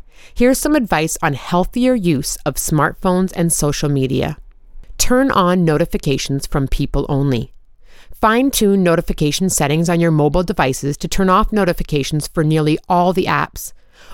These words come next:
Only receiving pings and buzzes from calls, texts, and messaging apps will cut down on notification anxiety. People-only notifications are also a good reminder of what our phones are best used for:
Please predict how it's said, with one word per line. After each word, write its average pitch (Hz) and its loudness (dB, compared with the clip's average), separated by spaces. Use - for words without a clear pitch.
Only 208 4
receiving 208 2
pings 180 2
and 180 2
buzzes 151 0
from 143 -2
calls, 151 0
texts, - -4
and 170 2
messaging 185 0
apps - -4
will 185 2
cut - -4
down 180 2
on 165 2
notification 147 -2
anxiety. 143 -2
People-only 190 2
notifications 165 0
are 185 2
also 220 2
a 190 2
good 165 -2
reminder 147 2
of 147 -2
what 160 0
our 156 2
phones 156 0
are 151 0
best - -4
used 151 -4
for: - -4